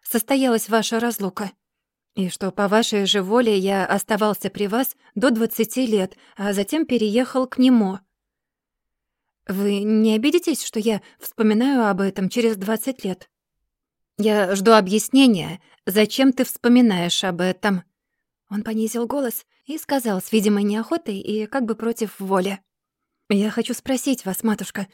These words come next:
подозревали ли вы?" При слове "подозревали" она быстро взглянула на сына и нахмурилась. Потом снова уставилась на огонь, но морщина осталась на её лбу. Точно скульптор древнего Египта нарочно вырезал её на твёрдом граните.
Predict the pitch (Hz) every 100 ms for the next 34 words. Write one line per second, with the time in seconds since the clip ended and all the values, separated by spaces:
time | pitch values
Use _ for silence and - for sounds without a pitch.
0 | _ - 233 226 208 233 220 233 302 277
1 | 240 226 220 226 - _ _ _ _ _
2 | - 190 - 202 185 - - 196 190 180
3 | 180 214 190 175 185 190 - - 208 240
4 | - 196 190 208 220 202 202 214 - 285
5 | 220 240 240 - 208 196 190 196 - _
6 | _ - - 302 - 196 220 240 240 -
7 | 240 233 226 - 233 233 214 226 214 190
8 | _ _ 196 202 175 208 220 - 269 190
9 | - 196 190 - 196 190 190 196 190 180
10 | 190 180 _ _ 220 - 208 190 _ -
11 | - 226 - 196 185 208 214 180 180 185
12 | 185 214 311 - 220 - 262 330 370 226
13 | 202 262 247 190 170 175 190 190 185 208
14 | 240 226 202 196 208 226 214 170 - 180